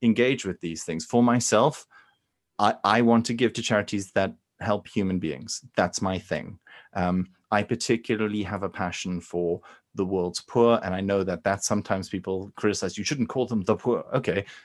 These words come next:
it's shorthand. People who have been financially, economically disadvantaged, and poverty does not mean not having a lot of money. Poverty means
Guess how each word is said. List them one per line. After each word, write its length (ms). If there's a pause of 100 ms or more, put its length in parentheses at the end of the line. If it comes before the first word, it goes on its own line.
(380)
it's 120
shorthand. 580 (220)
People 380
who 160
have 180
been 220
financially, 880
economically 760
disadvantaged, 880
and 120
poverty 440
does 260
not 220
mean 200
not 140
having 320
a 60
lot 160
of 80
money. 240
Poverty 440
means 360